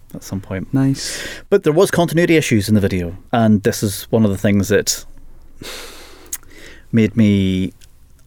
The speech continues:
Speaker 1: a bit annoyed at the time. The only,
Speaker 2: <laughs>
Speaker 1: only gripe I've got with the scientist is, you know, he is driving what I would, I'm assuming is, like, a five or a seven Series
Speaker 2: Oh,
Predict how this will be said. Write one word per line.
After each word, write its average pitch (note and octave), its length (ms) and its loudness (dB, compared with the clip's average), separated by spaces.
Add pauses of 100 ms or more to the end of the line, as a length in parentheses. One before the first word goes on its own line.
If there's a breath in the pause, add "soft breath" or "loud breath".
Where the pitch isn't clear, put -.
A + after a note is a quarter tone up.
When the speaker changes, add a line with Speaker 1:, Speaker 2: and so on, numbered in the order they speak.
(120)
Speaker 1:
a C3 100 -4
bit A#2+ 240 -4
annoyed G2+ 300 4
at - 80 -6
the - 60 -6
time. G2 280 0
The - 120 0
only, A#2 460 4
Speaker 2:
<laughs> - 0 -
Speaker 1:
only A2 180 4
gripe G#2+ 300 2
I've G#2+ 160 2
got G#2+ 160 2
with G2+ 80 0
the G2+ 60 0
scientist G#2 640 0
is, G2+ 320 2 (340 loud breath)
you A#2 80 2
know, G#2+ 140 4
he A2+ 220 2
is A2 140 4
driving G#2 520 2
what G2+ 120 2
I G2 40 2
would, G#2 280 0
I'm G#2+ 100 2
assuming G#2+ 240 0
is, F#2+ 60 0
like, G2+ 100 0
a G#2 40 -2
five G2+ 300 -2
or G2 40 2
a F#2+ 40 0
seven G2+ 340 0
Series F#2 400 -2
Speaker 2:
Oh, - 80 -10